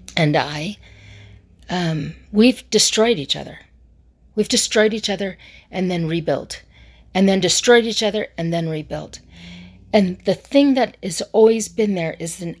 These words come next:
underlying bond. Now, if you know anything about my husband, you know that he suffered a brain injury almost three decades ago, and it changed him. And then he had another one in twenty twenty-one, and it changed him again. I have had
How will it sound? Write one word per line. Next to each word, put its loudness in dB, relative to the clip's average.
underlying -2
bond. -8
Now, 0
if -8
you -4
know -2
anything -2
about -4
my -6
husband, -8
you -4
know -4
that -6
he -8
suffered -4
a -4
brain -4
injury -6
almost -6
three -6
decades -8
ago, -6
and -2
it -2
changed -2
him. -12
And -2
then -2
he -4
had -8
another -2
one -8
in -6
twenty -6
twenty-one, -8
and -2
it -4
changed -2
him -10
again. -10
I 4
have -4
had -6